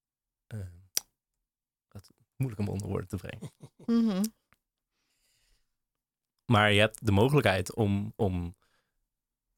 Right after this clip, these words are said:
Speaker 1: je eigen stijl uit te drukken. En dat is wat jazz zo mooi maakt, dat, dat je je eigen stempel erop kunt drukken.
Speaker 2: Ja.
Speaker 1: En dat ik dat ook probeer uit te zoeken.
Speaker 2: Ja. Dan kom je natuurlijk bij de, bij de, eh, bekende slash beruchte, eh, lange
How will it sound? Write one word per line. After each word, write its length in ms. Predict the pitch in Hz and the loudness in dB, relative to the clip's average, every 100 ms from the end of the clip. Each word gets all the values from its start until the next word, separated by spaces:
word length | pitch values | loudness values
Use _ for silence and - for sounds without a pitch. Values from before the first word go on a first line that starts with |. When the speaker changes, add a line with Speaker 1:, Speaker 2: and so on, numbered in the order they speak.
| _ | _
Speaker 1:
je 120 | - 104 | -2 0
eigen 640 | 101 101 98 90 90 95 | 2 2 2 2 2 0
stijl 300 | - 110 - | 0 0 2
uit 180 | 104 98 | 2 0
te 80 | 101 | 0
drukken. 440 | 98 92 - 113 _ _ - | -2 -2 -6 -12 _ _ -6
En 220 | 95 92 | -4 0
dat 140 | 95 | -2
is 140 | 98 - | -2 -2
wat 200 | 95 87 | -2 2
jazz 300 | 92 90 - | 2 2 -2
zo 220 | - 92 | -4 -4
mooi 220 | 90 95 | 0 0
maakt, 280 | 95 87 90 85 | 0 -2 -4 -8
dat, 200 | - 90 | -4 -4
dat 180 | 92 90 | -2 -4
je 120 | 92 | -2
je 160 | 90 90 | -2 0
eigen 580 | 87 87 - 92 90 - _ | 0 0 0 -2 -2 -6 _
stempel 340 | - 120 120 | 0 0 0
erop 180 | 90 - | -4 -4
kunt 160 | - 90 | -6 -6
drukken. 340 | 87 - - _ _ | -6 -8 -12 _ _
Speaker 2:
Ja. 200 | 226 208 | -4 -2
Speaker 1:
En 100 | 98 | 0
dat 120 | 92 | 0
ik 160 | 92 - _ | -2 -6 _
dat 200 | 110 - | -4 -2
ook 160 | 95 - | -2 -2
probeer 380 | 95 95 92 | -2 0 0
uit 180 | - 95 | 0 -2
te 100 | - | -4
zoeken. 260 | - - - _ _ - | -10 -10 -18 _ _ -10
Speaker 2:
Ja. 280 | 208 202 - _ _ _ | -6 -6 -8 _ _ _
Dan 160 | - 220 | -4 0
kom 120 | 220 | 2
je 40 | 202 | 0
natuurlijk 300 | 196 202 196 | 0 0 2
bij 180 | 202 202 | 2 4
de, 240 | 202 202 | 4 2
bij 180 | 196 196 | 2 0
de, 320 | 196 202 196 - | 2 2 0 0
eh, 580 | 196 190 190 190 190 190 - _ - _ | 0 0 0 0 0 -2 -6 _ -20 _
bekende 500 | - 190 202 196 202 | -4 0 2 2 2
slash 260 | 196 202 196 | 2 0 0
beruchte, 680 | 185 190 214 - 202 190 190 | -2 -2 -2 -2 0 0 0
eh, 220 | 190 190 185 | 0 2 4
lange 680 | 202 214 226 220 214 208 | 6 6 6 6 4 2